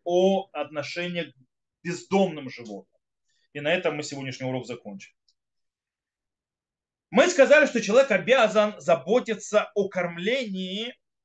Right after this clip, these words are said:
своих питомцев, которые ему принадлежат, то есть его домашние и так далее, его хозяйство.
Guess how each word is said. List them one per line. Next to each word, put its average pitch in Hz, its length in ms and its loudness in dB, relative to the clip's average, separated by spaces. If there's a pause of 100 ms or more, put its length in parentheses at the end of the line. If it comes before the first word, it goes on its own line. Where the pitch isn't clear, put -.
(880)
своих 196 600 0
питомцев, 226 520 2
которые 214 560 0
ему 180 280 -6
принадлежат, 165 680 -4
то 107 60 -20
есть - 240 -20
его 123 180 -20
домашние 131 520 -8
и - 20 -20
так - 160 -20
далее, 170 320 -6
его - 100 -18
хозяйство. 226 680 -2